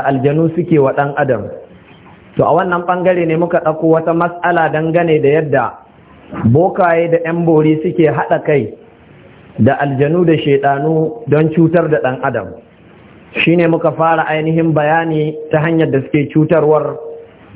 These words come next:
wato sihiri. Muka yi bayanin cewa ga ma'anar sihiri, ga abubuwan da suke tabbatar da cewa sihiri ɗin gaskiya ne,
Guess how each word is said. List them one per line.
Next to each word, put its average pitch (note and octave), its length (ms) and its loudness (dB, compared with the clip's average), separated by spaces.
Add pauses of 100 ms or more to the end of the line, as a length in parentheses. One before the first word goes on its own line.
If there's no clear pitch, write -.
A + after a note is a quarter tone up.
wato C3+ 360 0
sihiri. B2+ 400 -2 (720)
Muka D#3+ 240 2
yi E3+ 60 2
bayanin D#3+ 500 -2
cewa D#3 540 4 (1120)
ga B2+ 180 2
ma'anar D3+ 480 -2
sihiri, E3+ 540 0 (1120)
ga C3+ 320 2
abubuwan F3 480 0
da D#3 160 0
suke E3+ 320 0
tabbatar E3 560 0
da D#3+ 160 2
cewa D#3 400 2
sihiri E3+ 400 2
ɗin E3 240 2
gaskiya E3 560 2
ne, D3+ 80 -2